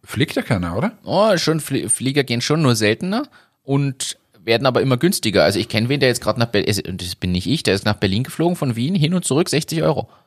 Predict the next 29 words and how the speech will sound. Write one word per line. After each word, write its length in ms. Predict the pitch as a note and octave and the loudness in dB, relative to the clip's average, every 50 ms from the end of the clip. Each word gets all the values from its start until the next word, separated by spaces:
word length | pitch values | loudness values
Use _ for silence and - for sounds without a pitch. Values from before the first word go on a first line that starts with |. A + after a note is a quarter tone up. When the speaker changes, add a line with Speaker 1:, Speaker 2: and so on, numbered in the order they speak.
| _ _ _ _ _ _ _ _ _ _ _ _ _ _ _ - | _ _ _ _ _ _ _ _ _ _ _ _ _ _ _ -2
Speaker 2:
Weil 260 | - G2 A2+ A2+ F2+ | 2 4 4 4 2
keiner 260 | - - G#2+ G#2+ G#2+ | 0 -2 -2 0 0
fliegen 280 | G#2+ - C#3+ D#3+ D#3 A2 | 0 0 0 0 0 0
will. 140 | F#2 D#2+ F2 - - _ _ _ | -2 -4 -6 -10 -18 _ _ _
Du 80 | - G#2+ | -4 0
musst 280 | A2+ A#2 B2 C3 - - | 2 4 4 4 4 2
halt 140 | C3 A#2+ | 2 2
mit 200 | C3 C3+ B2 - | 2 -2 -2 -2
Maske 320 | G#2+ F#2+ F#2 - - - E2 | 0 -2 -2 -2 -2 -8 -12
fliegen. 240 | - - B1+ C#2 - _ _ _ | -10 -10 -10 -10 -10 _ _ _
Aber 220 | - F#2 F2+ F2+ D2 | -2 2 2 4 2
ansonsten 760 | F2+ F2+ D#2+ F2 G#2 C3+ - - - F3+ F3 F3+ F#3 G3+ G#3 - - - - - - - _ - | 2 0 0 0 0 -2 -2 -4 -6 -4 -4 -4 -4 -4 -6 -8 -14 -20 -20 -20 -20 -18 _ -2
Speaker 1:
Ja, 100 | B2+ B2 | 0 2
aber 100 | A#2+ A#2+ | 2 2
Speaker 2:
ähm, 60 | A#2+ | 2
Speaker 1:
warum 180 | A#2 A#2+ C3 | 2 2 2
sitzt 220 | B2 - F3+ - - | 0 -2 -4 -2 -2
man 100 | A#3 F#3+ | 0 0
dann 140 | D3 A#2+ G2+ | 0 0 -2
noch 140 | F#2+ F#2+ | -4 -6
da? 180 | - - G2 G2 - _ _ - | -6 -8 -8 -8 -10 _ _ -8
Nächste 440 | B2 A#2+ C3+ - - - - E3+ C#3 | -2 -2 -2 0 0 0 0 2 2
Woche 240 | C3 C3 - - E3 | 2 2 2 0 -2
Podcast 720 | - - C3+ B2+ - - - E3 D#3 - - - - - _ - | 0 0 0 0 0 0 0 0 0 0 -2 -12 -14 -12 _ -4
auf 180 | A#2 A#2 - | -4 -2 -2
den 120 | - D#3 C#3 | -4 -4 -4
Malediven. 500 | B2 B2 C#3 C#3+ C3+ E3 F3+ - - - - | -2 -2 -2 -2 -4 -6 -10 -12 -14 -12 -6
Speaker 2:
Ja, 320 | A#2 A#2+ C#3 B2+ C#3+ D3 A#2 | -2 2 4 4 4 4 4
ich, 280 | A#2+ - - B2+ C3 | 2 -2 -2 -4 -6